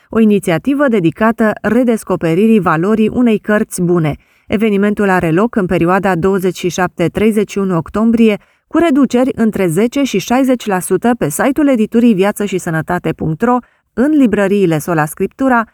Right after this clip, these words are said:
și la numărul de telefon zero doi unu trei doi trei zero zero doi zero. Biserica Adventistă de Ziua șaptea Brâncoveanu din București derulează campania Află Răspunsul, un proiect de misiune online care oferă gratuit Biblia și un ghid de studiu biblic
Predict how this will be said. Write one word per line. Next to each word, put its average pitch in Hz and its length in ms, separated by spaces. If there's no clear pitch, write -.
și - 140
la 220 140
numărul 240 380
de 170 100
telefon 160 640
zero 208 400
doi 165 220
unu 226 320
trei 247 220
doi 175 180
trei 208 380
zero 202 340
zero 160 280
doi 208 200
zero. - 340
Biserica 277 460
Adventistă 240 580
de 214 120
Ziua 214 240
șaptea 208 400
Brâncoveanu 220 720
din 233 220
București 208 600
derulează 190 540
campania 247 760
Află 269 400
Răspunsul, 220 720
un 262 140
proiect 226 360
de 202 120
misiune 196 460
online 196 580
care 233 220
oferă 247 320
gratuit 226 640
Biblia 170 580
și 254 140
un 226 180
ghid 269 180
de 196 140
studiu 190 360
biblic 226 440